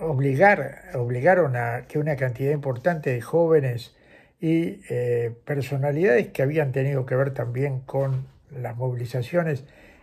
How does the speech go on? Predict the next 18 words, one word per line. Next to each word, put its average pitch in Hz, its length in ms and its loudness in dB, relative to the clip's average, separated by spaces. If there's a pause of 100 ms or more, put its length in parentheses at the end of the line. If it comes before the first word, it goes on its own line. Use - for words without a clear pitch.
(140)
hayan 143 240 4
pasado 135 460 0
prácticamente 135 680 -2
a 139 60 0
la 131 100 0
clandestinidad. 120 1040 -2
Eh, 120 600 -6 (260)
han 127 240 -8
tenido 135 520 -2
que - 380 -8 (120)
fugarse 139 460 -2
de 123 60 -2
sus 135 200 -6
casas 160 460 0 (420)
para 135 260 0
no 160 460 -4
sufrir 143 720 -4
este 123 680 -6